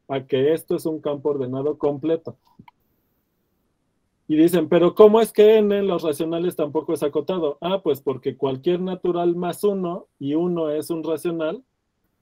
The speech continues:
es más grande, ¿verdad? Y eso,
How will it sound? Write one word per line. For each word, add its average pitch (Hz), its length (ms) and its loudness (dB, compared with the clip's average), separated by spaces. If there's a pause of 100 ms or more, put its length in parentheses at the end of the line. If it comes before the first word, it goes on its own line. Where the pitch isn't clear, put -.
(380)
es 156 180 0
más 165 220 -2
grande, 175 360 -2
¿verdad? 131 340 -2 (460)
Y 143 140 -2
eso, 165 420 0